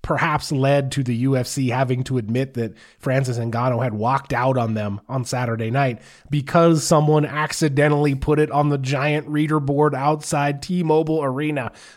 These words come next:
before <laughs> it was supposed to be public. That is some classic combat sports shit, man.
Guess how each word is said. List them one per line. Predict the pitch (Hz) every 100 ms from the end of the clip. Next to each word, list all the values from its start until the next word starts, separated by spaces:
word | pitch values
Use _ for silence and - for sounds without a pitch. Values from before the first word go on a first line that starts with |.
| -
before | 131 - 139 -
<laughs> | 160
it | 139
was | -
supposed | 165 131 - 151 151
to | 143
be | 156
public. | 147 160 165 156 131 - -
That | 139 170 185
is | 170 143
some | 170 151
classic | 135 151 156 - 147 -
combat | 147 135 127 107 -
sports | - 117 104
shit, | - 113 82 110
man. | 98